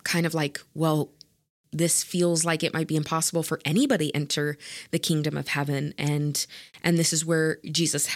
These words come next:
has that famous line, "With men, this is impossible. With God, all things are possible." So this is where we're landing in Scripture. Jesus is,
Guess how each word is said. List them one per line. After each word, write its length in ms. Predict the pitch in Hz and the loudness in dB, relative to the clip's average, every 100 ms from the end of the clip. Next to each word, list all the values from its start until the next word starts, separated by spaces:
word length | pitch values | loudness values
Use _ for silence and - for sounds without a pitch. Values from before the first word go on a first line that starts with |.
| - | -8
has 260 | - 180 170 | -2 0 2
that 160 | 170 - | 0 -2
famous 360 | 175 160 156 | 0 2 0
line, 260 | 170 156 151 | 0 0 0
"With 180 | 151 - - _ | -2 -6 -18 _
men, 380 | - 185 180 180 | 2 4 4 4
this 160 | 170 - | 2 0
is 100 | 165 | -2
impossible. 560 | 151 - 165 - - | -2 -4 -4 -4 -4
With 220 | - 156 - | -4 -6 -4
God, 240 | 151 151 - _ | -4 -6 -12 _
all 200 | 185 190 | 0 2
things 320 | 190 156 - | 2 -2 -4
are 60 | - | -6
possible." 640 | - 180 180 - 92 92 _ _ _ _ - - - - | -6 -6 -4 -6 -6 -8 _ _ _ _ -14 -12 -10 -8
So 160 | - 254 | 0 2
this 300 | 214 285 330 | 4 2 4
is 160 | 370 226 | 4 2
where 440 | 170 190 196 220 | 2 4 4 2
we're 220 | 202 196 | 2 2
landing 400 | 180 180 175 170 | 2 2 2 2
in 80 | 165 | 0
Scripture. 600 | - - 156 - 160 - - - - | -2 -2 -4 -2 -2 -4 -8 -12 -2
Jesus 560 | 160 214 226 262 247 - - | 2 2 4 2 2 -2 2
is, 500 | 190 185 175 175 | 4 4 2 0